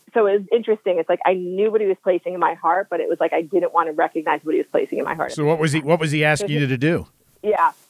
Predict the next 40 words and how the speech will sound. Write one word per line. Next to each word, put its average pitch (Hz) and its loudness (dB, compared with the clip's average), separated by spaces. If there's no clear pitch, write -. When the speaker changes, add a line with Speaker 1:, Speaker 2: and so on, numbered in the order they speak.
Speaker 1:
So 247 2
here 294 0
we 294 -10
go. 240 0
We're 208 -4
in 208 -4
this 202 -4
back 214 4
and 247 -10
forth. 190 2
"No, 208 0
I'm 190 2
not 208 -2
doing 196 0
that." 180 2
"Yes, 175 -2
you 202 -2
are." 190 0
<laughs> 202 -2
No, 220 4
he's 254 -2
like, 240 -2
"I'm 233 -2
not 339 0
gonna 403 -4
make 240 -2
you 240 -10
do 214 -2
anything 196 0
you 180 -4
don't 185 4
wanna 170 -6
do, 196 2
but, 165 -2
but, 196 0
you 196 -6
know." 190 0
Um, 202 2
so 247 0
what, 247 -2